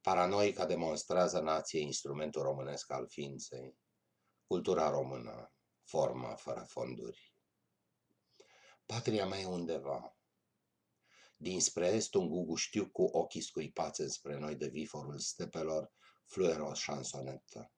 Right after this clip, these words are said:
<clears throat> Vrem să fim amorali, nu mai vrem retorică, vrem securitate, fără securiști. Pescuim dincolo de cerurile teritoriale.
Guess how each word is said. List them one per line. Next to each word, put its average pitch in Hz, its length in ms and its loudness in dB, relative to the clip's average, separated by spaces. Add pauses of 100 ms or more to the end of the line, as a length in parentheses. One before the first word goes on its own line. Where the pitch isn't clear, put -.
(800)
<clears throat> - 1000 6
Vrem 87 160 6
să 82 160 0
fim 82 200 0
amorali, 73 1000 4
nu 73 160 -12
mai 85 180 2
vrem 85 480 4
retorică, 78 760 2
vrem 85 140 2
securitate, 82 920 -2
fără 73 200 -4
securiști. 78 680 -6 (600)
Pescuim 80 680 2
dincolo 67 760 -6
de 64 180 -4
cerurile 67 540 -4
teritoriale. 65 1000 -8